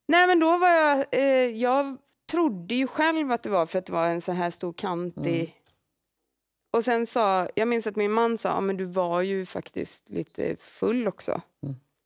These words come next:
Speaker 1: Men det vill jag liksom inte kännas vid.
Speaker 2: Mm.
Speaker 1: Så det var sulorna och kantens fel. Det var inte att jag var,
Speaker 2: Och
Speaker 1: liksom, full.
Speaker 2: guldtanden?
Speaker 1: Ja, den kom inte då. Jag slog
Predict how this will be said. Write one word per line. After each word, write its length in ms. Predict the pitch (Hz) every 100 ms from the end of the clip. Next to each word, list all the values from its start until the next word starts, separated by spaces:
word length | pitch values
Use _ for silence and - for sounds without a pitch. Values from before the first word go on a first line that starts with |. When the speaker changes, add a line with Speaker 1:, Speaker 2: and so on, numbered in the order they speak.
| _ _ -
Speaker 1:
Men 160 | 214 214
det 120 | 208
vill 160 | 196 185
jag 160 | 180
liksom 260 | 180 - 175
inte 200 | 170 170
kännas 360 | 190 180 165
vid. 200 | - -
Speaker 2:
Mm. 120 | 135 143 _ _ _ _ - -
Speaker 1:
Så 60 |
det 100 | 233
var 100 | 226
sulorna 840 | 214 - 233 180 175 175 175 175 -
och 220 | - 165 -
kantens 580 | 160 160 156 196 185
fel. 220 | - - 156
Det 60 |
var 140 | 170 170
inte 340 | 160 156 180
att 120 | 170
jag 140 | 92 60
var, 180 | 62 -
Speaker 2:
Och 60 | -
Speaker 1:
liksom, 180 | - 165
full. 60 | 165
Speaker 2:
guldtanden? 760 | 180 147 165 156 156 170 180 - _ _ _ _ _ _
Speaker 1:
Ja, 120 | 233 247
den 400 | 302 330 320 294
kom 280 | 196 247
inte 260 | 226 190 190
då. 220 | 180 220
Jag 100 | 226
slog 240 | - 269